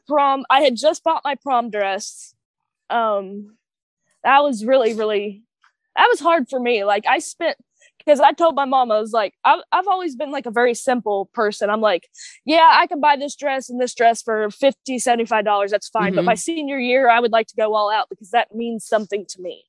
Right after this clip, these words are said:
Speaker 2: Mm-hmm.
Speaker 1: That's my last year to basically be a kid before I have to, like, grow up and
Speaker 2: Yeah.
Speaker 1: handle all this adult stuff, which I still really don't do because, like,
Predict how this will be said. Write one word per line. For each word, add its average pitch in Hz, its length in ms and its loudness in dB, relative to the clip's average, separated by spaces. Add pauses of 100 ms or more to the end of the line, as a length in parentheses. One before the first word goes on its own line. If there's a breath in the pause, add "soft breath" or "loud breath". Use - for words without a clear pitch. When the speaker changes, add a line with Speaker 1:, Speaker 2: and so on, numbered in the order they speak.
(580 loud breath)
Speaker 2:
Mm-hmm. 156 80 -14
Speaker 1:
That's - 200 2
my 233 240 4
last 233 540 4
year 247 180 2
to 220 80 -4
basically 220 580 -4 (480 soft breath)
be 262 200 0
a 233 60 4
kid 226 440 0
before 220 300 -2
I 226 60 -2
have 233 180 -4
to, 247 100 -8
like, 214 240 -4
grow 226 360 0
up 220 180 0 (100)
and 165 140 -6
Speaker 2:
Yeah. 165 180 -6
Speaker 1:
handle 220 420 0
all 208 120 4
this 220 180 0
adult 220 320 0
stuff, 214 300 0 (380)
which 381 200 0
I 427 60 -2
still 403 420 -2
really 330 280 -4
don't 262 280 0
do 277 180 -4
because, 208 380 -8
like, 220 160 -2